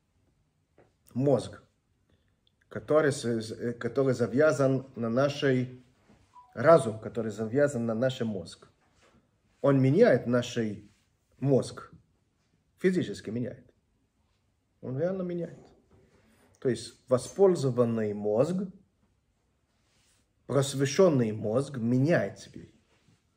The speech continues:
Меняет себя, он, он, он живёт по-другому, он пользован по-другому.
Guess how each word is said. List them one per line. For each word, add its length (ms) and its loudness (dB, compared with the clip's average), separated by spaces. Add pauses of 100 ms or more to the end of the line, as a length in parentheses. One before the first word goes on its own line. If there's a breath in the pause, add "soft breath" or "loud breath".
(140)
Меняет 320 4
себя, 260 -2
он, 240 -8
он, 460 -6
он 120 0
живёт 440 4
по-другому, 800 4
он 240 0
пользован 560 2
по-другому. 800 -4